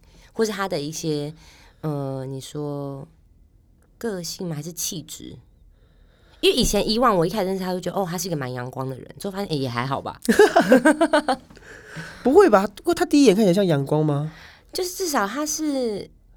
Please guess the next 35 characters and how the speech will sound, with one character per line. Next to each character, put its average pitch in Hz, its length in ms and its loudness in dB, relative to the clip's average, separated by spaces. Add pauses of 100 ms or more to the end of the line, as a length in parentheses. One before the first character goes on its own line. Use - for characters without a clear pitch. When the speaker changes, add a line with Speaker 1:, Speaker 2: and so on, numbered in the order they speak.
(220)
Speaker 2:
就 - 120 -12
不 - 160 -6
讲 123 280 -2
话， 160 280 0
很 117 160 -4
闷， 165 300 -2 (600)
也 135 120 -2
不 139 40 -4
知 185 60 0
道 202 60 2
他 202 60 -4
们 185 80 -4
有 131 80 -2
没 151 80 0
有 165 40 2
闷 151 300 -2
骚 127 340 -6
啦。 101 280 -10
Speaker 1:
可 277 80 0
是 - 60 0
至 403 60 2
少 254 80 4
他 226 140 -2
会， 240 260 0
呃， 151 380 -4 (300)
因 311 80 -2
为 302 60 4
我 196 60 4
自 240 120 -4
己 180 80 0
很 156 100 0
喜 147 60 -8
欢 135 100 -8
运 135 120 -8
动， 117 180 -8